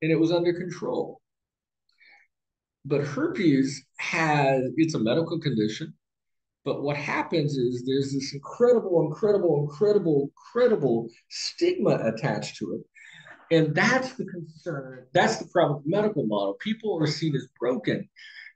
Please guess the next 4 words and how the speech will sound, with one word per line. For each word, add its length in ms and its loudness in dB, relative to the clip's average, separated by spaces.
And 160 0
sometimes 760 0
that, 300 0
that, 340 2